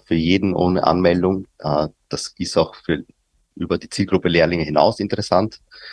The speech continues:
Ähm, also es wird jetzt auch vom Bildungsministerium dann gelistet für die Lehrerinnen, Fortbildung für den Einsatz im Unterricht in anderen Schultypen. Äh, und dann haben die, ähm,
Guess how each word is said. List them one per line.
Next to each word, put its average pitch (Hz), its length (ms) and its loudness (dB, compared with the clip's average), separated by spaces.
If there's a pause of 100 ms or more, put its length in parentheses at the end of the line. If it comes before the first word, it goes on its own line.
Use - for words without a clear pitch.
(260)
Ähm, 76 380 -2 (160)
also - 240 -8
es - 140 -8
wird 82 120 0
jetzt 80 140 -4
auch - 100 -2
vom - 180 -14
Bildungsministerium 78 800 -4
dann 71 140 -8
gelistet - 540 -6
für - 180 -6
die - 100 -10
Lehrerinnen, 90 540 0
Fortbildung 76 560 -4
für - 100 -10
den 76 60 -8
Einsatz - 340 -8
im - 100 -10
Unterricht - 400 -8
in - 80 -14
anderen 78 540 -4
Schultypen. - 640 -6 (580)
Äh, 73 360 0 (240)
und - 320 -8 (420)
dann 107 400 0
haben 92 300 0
die, 92 260 -2
ähm, 73 420 -2